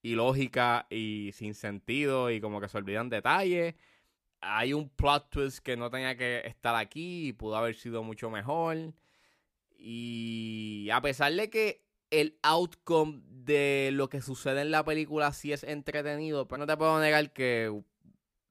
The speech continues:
no pude como que ignorar ese, esos details de lógica que se estaban como que ignorando y que hicieron como que,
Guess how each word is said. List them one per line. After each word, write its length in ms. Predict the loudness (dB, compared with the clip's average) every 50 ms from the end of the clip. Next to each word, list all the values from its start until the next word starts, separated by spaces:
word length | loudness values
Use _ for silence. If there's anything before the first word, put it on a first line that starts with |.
| _ -12
no 240 | -6 -4 -2 -2 -2
pude 260 | 0 2 2 4 4
como 180 | 2 0 0 0
que 160 | 0 -2 -2
ignorar 440 | -4 -4 -4 -4 0 0 2 2 0
ese, 640 | -2 -2 -2 -2 0 0 0 0 -2 -4 -6 -8 -10 -12
esos 320 | -10 -6 -4 -4 -4 -4 -6
details 800 | -8 -8 -8 -6 -4 0 0 2 2 0 -2 -4 -8 -14 -20 -20 _
de 180 | -8 -4 -2 0
lógica 480 | 2 2 0 0 0 0 0 0 -2 -2
que 100 | -4 -10
se 80 | -14
estaban 340 | -10 -8 -6 -6 -6 -6 -6
como 260 | -6 -6 -6 -4 -4
que 140 | -4 -4 -4
ignorando 880 | -4 -6 -10 -8 -4 -2 0 2 2 2 0 -2 -4 -4 -6 -6 -8 -10 _ _ _ _ _ _ _ _ _ _
y 120 | -16 -14 -12
que 220 | -8 -6 -6 -6
hicieron 340 | -6 -8 -8 -6 -6 -6 -6
como 160 | -6 -6 -4
que, 560 | -2 0 0 0 0 0 -2 -4 -6 -8 -12